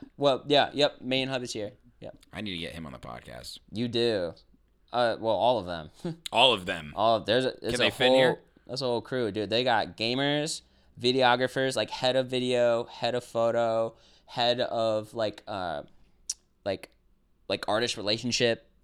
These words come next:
Speaker 1: like,
Speaker 2: That's
Speaker 1: stuff. Like,
Speaker 2: so dope.
Speaker 1: they have an entire team built out, dude. It's, it's so sick. Yeah, and they're all top tier.
Speaker 2: They're killing it.
Speaker 1: Yeah.
Speaker 2: Fuck
Speaker 1: Yeah.
Speaker 2: yeah, man.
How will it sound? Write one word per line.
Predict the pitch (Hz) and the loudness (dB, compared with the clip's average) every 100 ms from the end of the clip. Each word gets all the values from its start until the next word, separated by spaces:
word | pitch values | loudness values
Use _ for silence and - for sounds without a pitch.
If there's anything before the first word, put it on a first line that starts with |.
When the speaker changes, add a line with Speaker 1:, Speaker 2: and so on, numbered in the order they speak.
| _ | _
Speaker 1:
like, | 117 117 - | -6 -4 -2
Speaker 2:
That's | - 113 113 | 0 0 0
Speaker 1:
stuff. | 107 | -4
Like, | 98 | -4
Speaker 2:
so | 98 92 | -6 -12
dope. | 90 95 | -14 -4
Speaker 1:
they | 120 | 2
have | 131 139 | 4 4
an | 127 | 4
entire | 127 - - 151 151 151 143 135 | -4 -6 -6 0 2 2 0 -2
team | - - 127 120 | -6 -8 -6 -6
built | 101 104 90 | -4 -4 -2
out, | 87 76 67 | -6 -8 -12
dude. | 73 | -14
It's, | 71 98 - - | -10 -8 -6 -6
it's | 113 | -4
so | - - 95 | -4 -4 -4
sick. | 90 - 65 _ _ _ - - | -4 -10 -12 _ _ _ -18 -8
Yeah, | 90 - _ - | -8 -10 _ -6
and | 123 | -2
they're | 123 | 0
all | 104 110 110 95 85 - - - _ _ - | 2 4 4 2 -2 -10 -20 -20 _ _ -10
top | 110 92 - | -6 -6 -8
tier. | - - - - | -14 -16 -20 -20
Speaker 2:
They're | 76 | -18
killing | - 62 53 55 | -16 -14 -14 -12
it. | |
Speaker 1:
Yeah. | - - - - - | -12 -14 -18 -20 -20
Speaker 2:
Fuck | - 113 | -20 -16
Speaker 1:
Yeah. | - | -14
Speaker 2:
yeah, | 58 57 | -14 -14
man. | 55 58 | -18 -20